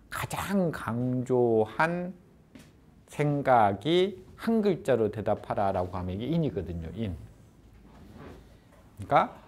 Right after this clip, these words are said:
내 도는, 내가 가는 길은 인이라고 하는 저 한 글자로서 모든 것을 다 꿰일 수 있다. 다 통한다. 자, 이, 이, 일 자-,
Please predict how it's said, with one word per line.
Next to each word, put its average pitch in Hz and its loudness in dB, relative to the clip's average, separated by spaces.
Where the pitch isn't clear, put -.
내 143 6
도는, 123 4
내가 131 6
가는 127 -2
길은 147 4
인이라고 180 8
하는 123 4
저 131 8
한 208 0
글자로서 135 4
모든 147 8
것을 110 2
다 139 0
꿰일 180 4
수 180 -4
있다. - -2
다 - -14
통한다. 170 -2
자, 120 2
이, 170 4
이, 160 4
일 175 6
자-, 117 0